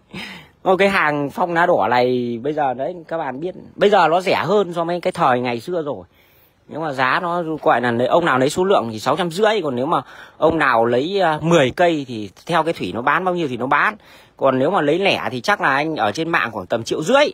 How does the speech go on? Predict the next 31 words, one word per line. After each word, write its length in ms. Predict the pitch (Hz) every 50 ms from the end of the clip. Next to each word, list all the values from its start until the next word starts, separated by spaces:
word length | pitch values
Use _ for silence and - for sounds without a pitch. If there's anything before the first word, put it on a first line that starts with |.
| - _ -
Đấy, 280 | 117 113 123 143 160
đại 140 | 160 139 107
ý 120 | 120 123 139
như 140 | 175 160
thế. 220 | 139 147 147 175 - - _ _ _ _ - - - - - - - - _ _ _ _ _ _ _ _ _ _ _ _ _ - - -
Chứ 360 | - 196 214 214 202 196 190 180
tôi 140 | - 208 196
không 200 | 185 226 208 202
nghĩ 160 | 202 208 226
là 100 | 247 220
người 140 | 165 151 139
ta 80 | 151 160
bán 200 | 151 143 151 196
một 120 | 185 151
triệu 220 | - - - - 147
đâu. 200 | 160 151 113 - - - - - - - - - _ _ _ - _ _ _ _ _ -
Còn 140 | 127 135
gốc 200 | 135 180 240 262 -
thì 160 | - 160 143
bây 100 | 135 151
giờ 160 | 156 156 143 127
tôi 120 | 147 160
sẽ 120 | 151 160 151
đo 180 | 175 165 156
gốc 180 | 147 180 202 208 -
cho 80 | 180
mọi 160 | 156 143 120 127
người. 200 | 127 123 117 107
Cao 320 | - 175 165 170 160 156
thì 120 | 143 131
nó 220 | 120 120 135 151